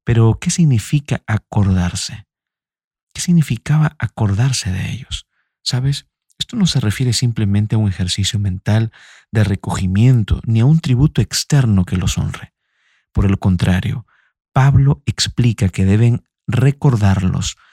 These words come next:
reflexionando en el resultado de la conducta de ellos, y aquí viene lo importante,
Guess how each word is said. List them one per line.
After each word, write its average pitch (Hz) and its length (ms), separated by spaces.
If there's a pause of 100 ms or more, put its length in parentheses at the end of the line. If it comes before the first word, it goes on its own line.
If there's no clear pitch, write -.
(120)
reflexionando 104 1120
en 101 180
el 98 140
resultado 95 840 (380)
de 107 80
la 95 120
conducta 98 680
de 98 140
ellos, 147 500 (340)
y 104 120
aquí 98 200
viene 101 180
lo 90 80
importante, - 760